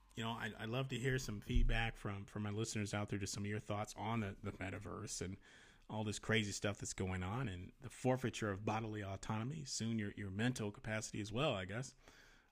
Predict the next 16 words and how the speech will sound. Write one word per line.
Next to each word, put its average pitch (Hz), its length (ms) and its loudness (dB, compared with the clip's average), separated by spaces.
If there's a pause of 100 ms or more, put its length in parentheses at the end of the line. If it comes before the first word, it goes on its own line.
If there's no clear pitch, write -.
Um, 101 300 0
but 104 220 -2 (100)
I'd 117 140 -4
love 127 160 4
to 123 60 2
get 120 120 0
some 110 140 -4
feedback 117 440 -4
from 104 160 -4
you 123 100 -2
guys. 104 460 -6 (760)
So 107 200 -4 (340)
tell 208 140 2
me 240 80 6
your 220 100 6
thoughts. - 520 0